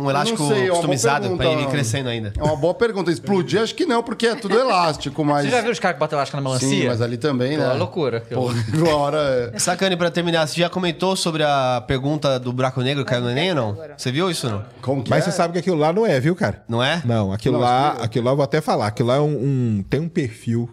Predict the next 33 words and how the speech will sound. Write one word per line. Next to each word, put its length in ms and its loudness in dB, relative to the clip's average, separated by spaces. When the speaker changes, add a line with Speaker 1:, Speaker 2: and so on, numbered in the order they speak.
Speaker 4:
que, 140 -2
infelizmente, 1080 -2
cara, 220 -14
ele 220 -2
dá 160 0
uma 160 0
detonada 720 0
nas 220 -2
coisas 340 0
nossas 340 0
de 80 0
espaço 640 -2
e 40 -2
tal. 280 -4
Aquela 280 0
questão 320 0
do 80 -4
buraco 360 0
negro, 340 0
nem 260 0
podia 360 0
ser, 240 0
porque 180 -2
a 60 2
prova 220 2
de 100 0
física 360 0
do 100 2
Enem 280 2
é 40 2
na 60 -2
próxima 320 0
semana. 480 0